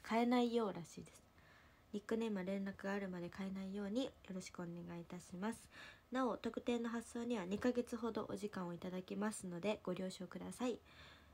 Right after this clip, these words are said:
来週以降も木曜二十四時五十九分は、日本テレビエーケービーフォーティーエイトさよなら毛利さんをぜひ私も出演させていただけるので見てくださいということで、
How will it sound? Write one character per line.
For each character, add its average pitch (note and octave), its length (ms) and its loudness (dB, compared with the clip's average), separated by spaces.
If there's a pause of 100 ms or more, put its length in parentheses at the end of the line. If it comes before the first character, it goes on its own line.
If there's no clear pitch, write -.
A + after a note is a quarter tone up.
(140)
来 C4 160 4
週 C4 180 2
以 B3+ 60 4
降 G#3 240 2
も A3+ 280 2
木 G3+ 260 -2
曜 G#3 200 2
二 G#3+ 180 4
十 G3+ 140 -4
四 G3 180 2
時 F3 140 -4
五 G#3 140 4
十 A3+ 280 2
九 A#3 180 0
分 F#3 220 -4
は、 C4 180 6 (340)
日 A3 100 2
本 A3+ 260 2
テ A3+ 160 0
レ G3 160 2
ビ C#4 200 6 (280)
エ G#3 40 0
ー G3+ 40 0
ケ G#3 140 -2
ー G3+ 40 2
ビ G3+ 120 6
ー G3 60 2
フ G3 80 -4
ォ F#3 40 0
ー - 40 -6
テ F#3 120 -4
ィ F3 40 -4
ー - 40 -12
エ F#3 40 -2
イ - 20 -2
ト - 60 -10
さ A3 80 0
よ A3 60 0
な A3 120 0
ら A3 100 2
毛 C4 220 6
利 B3 100 2
さ A3+ 160 -4
ん A#3 140 -2
を C#4+ 180 4 (180)
ぜ G#3 100 -2
ひ F3+ 40 -2
私 F#3 300 -4
も F#3 160 -2 (280)
出 G3+ 60 0
演 G3 80 0
さ G3 140 -6
せ - 60 -14
て G3 100 -8
い - 20 -12
た F#3+ 120 -8
だ G3 40 -2
け G3+ 140 -6
る G3 100 -2
の F3+ 140 -2
で E3+ 140 -6 (340)
見 G#3 80 4
て G#3 100 6
く A3 140 2
だ A3 160 4
さ B3+ 180 6
い C4 80 6
と - 140 -6
い F3 60 -2
う E3+ 40 -8
こ G3 140 -6
と G3 160 -2
で、 G#3 260 4